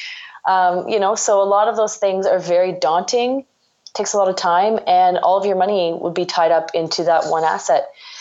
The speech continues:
So the thing is, like, even if you were to get into an eight hundred thousand dollar property,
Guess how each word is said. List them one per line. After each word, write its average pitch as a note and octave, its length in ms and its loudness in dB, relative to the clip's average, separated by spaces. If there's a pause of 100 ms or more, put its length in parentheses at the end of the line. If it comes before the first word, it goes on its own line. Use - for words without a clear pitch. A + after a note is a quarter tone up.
(120)
So G3 420 0
the F#3+ 100 -4
thing A3 240 0
is, F3+ 180 2
like, E3+ 200 0 (300)
even G#3+ 220 0
if G3+ 140 -2
you G3 100 2
were F#3+ 120 2
to F#3+ 120 -2
get F3 160 2
into F#3+ 380 0
an E3 160 0
eight F3+ 100 0
hundred E3+ 300 0
thousand E3 260 2
dollar D#3+ 200 2
property, F3+ 680 0